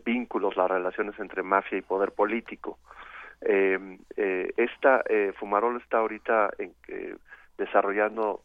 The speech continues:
políticas públicas y acciones en Europa justamente para impedir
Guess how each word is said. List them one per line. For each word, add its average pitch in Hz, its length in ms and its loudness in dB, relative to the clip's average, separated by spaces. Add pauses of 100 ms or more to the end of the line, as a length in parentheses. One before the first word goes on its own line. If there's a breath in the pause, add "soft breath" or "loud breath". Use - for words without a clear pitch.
políticas 98 580 -2
públicas 107 680 0 (500 loud breath)
y 101 80 2
acciones 113 420 0
en 104 120 -4
Europa 110 360 0
justamente 123 680 -2
para 95 220 -2
impedir 95 480 -4